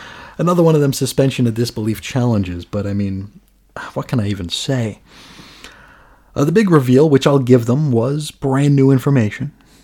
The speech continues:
You know, despite the fact that we figured it out pretty quick here on the show, I mean,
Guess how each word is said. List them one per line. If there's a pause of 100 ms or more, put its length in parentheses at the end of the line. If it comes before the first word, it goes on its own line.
(280)
You
know,
despite
the
fact
that
we
figured
it
out
pretty
quick
here
on
the
show, (720)
I
mean,